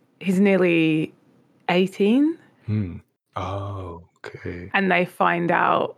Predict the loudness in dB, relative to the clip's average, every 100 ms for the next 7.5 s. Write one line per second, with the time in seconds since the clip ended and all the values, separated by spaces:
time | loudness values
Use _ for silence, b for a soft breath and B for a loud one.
0 | -2 -2 0 0 2 2 2 0 0 0
1 | -2 -2 0 0 0 0 0 -2 -2 -4
2 | -10 -4 0 0 0 -4 -4 -2 -2 -6
3 | _ -6 -4 -2 -4 -4 -2 0 -2 0
4 | -2 -2 -2 -2 -2 -4 -4 -4 -4 -2
5 | -2 -2 -2 -2 -2 -4 -4 -8 _ _
6 | _ _ -2 0 2 2 2 0 0 -2
7 | 0 0 0 -2 -4